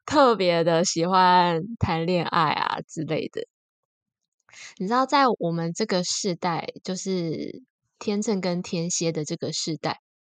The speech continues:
劈腿跟多重伴侣变得比较正常。我记得小时候就是有那个黄子佼劈腿小，小 S 跟曾宝仪的事情。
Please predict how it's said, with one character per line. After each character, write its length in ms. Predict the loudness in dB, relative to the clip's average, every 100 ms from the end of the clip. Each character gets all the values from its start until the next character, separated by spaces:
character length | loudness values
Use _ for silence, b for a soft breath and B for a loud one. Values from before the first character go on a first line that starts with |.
| _
劈 280 | -10 -4 -4
腿 260 | -2 -2 0
跟 280 | 0 -2 -2
多 200 | -2 -2
重 300 | -4 -8 -4
伴 260 | -2 -2
侣 120 | -4
变 240 | -2 0 0
得 100 | -2
比 140 | -4
较 180 | -4 -4 -4
正 220 | -4 -4 -6
常。 220 | -10 -10 _ _ _ _
我 100 | -6
记 160 | -4 0
得 140 | 0
小 220 | 2 0 -2
时 180 | -4
候 260 | -2 2 2
就 140 | 2
是 460 | -4 -2 0 0 -2 _
有 220 | -4 -4
那 120 | -4
个 340 | -2 -2 -2 -6 _ _ _
黄 260 | -6 -4 -4
子 240 | -4 -6
佼 240 | -2 0 0
劈 280 | -2 -6 -4
腿 280 | -4 -4 -4 -12 -14 _ _ _ _
小， 460 | -8 -2 -2 -2 -6
小 180 | -4 -2
S 300 | -2 -4 -2
跟 180 | -2 0
曾 180 | 0
宝 200 | 2 0
仪 180 | -2 -8
的 160 | -6 -4
事 240 | -2 -4
情。 380 | -4 -6 -6 -14